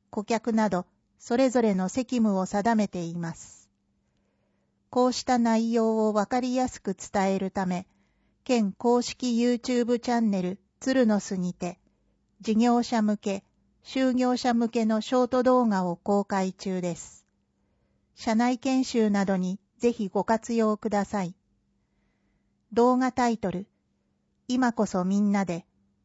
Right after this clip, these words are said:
ストップカスハラ、事業者の方へ。一人で悩まないで、ストップカスハラ、就業者の方へ。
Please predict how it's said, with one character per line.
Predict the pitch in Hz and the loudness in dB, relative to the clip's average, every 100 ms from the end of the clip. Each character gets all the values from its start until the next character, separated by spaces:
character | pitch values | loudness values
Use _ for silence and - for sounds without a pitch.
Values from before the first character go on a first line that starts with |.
| - | -20
ス | - | -4
ト | 254 | -2
ッ | 247 _ | -2 _
プ | - 190 - - | -6 -6 -8 -8
カ | 196 | -8
ス | - | -6
ハ | 180 185 | -6 -4
ラ、 | 175 190 _ _ _ _ _ _ | -6 -8 _ _ _ _ _ _
事 | - | -2
業 | 220 269 262 | 0 2 0
者 | - 202 | 0 -2
の | 185 | -2
方 | - 185 190 175 | -4 -6 -4 -4
へ。 | 165 _ _ _ _ _ _ _ _ _ _ _ _ _ _ _ | -8 _ _ _ _ _ _ _ _ _ _ _ _ _ _ _
一 | - - 277 | -8 0 2
人 | 240 | 2
で | 190 | 0
悩 | 190 196 208 233 | 0 0 2 2
ま | 240 | 2
な | 208 185 | 2 0
い | |
で、 | 170 170 _ _ _ _ | -4 -10 _ _ _ _
ス | - | -4
ト | 269 | -2
ッ | 254 _ | -2 _
プ | - 190 - - | -6 -6 -8 -8
カ | 202 | -8
ス | 180 | -6
ハ | 190 190 | -6 -4
ラ、 | 175 190 _ _ _ _ _ _ | -6 -8 _ _ _ _ _ _
就 | - 240 240 | -8 0 2
業 | 240 240 240 | 2 2 0
者 | 226 | -2
の | 175 165 | -4 -6
方 | - 170 180 | -8 -8 -6
へ。 | 160 | -8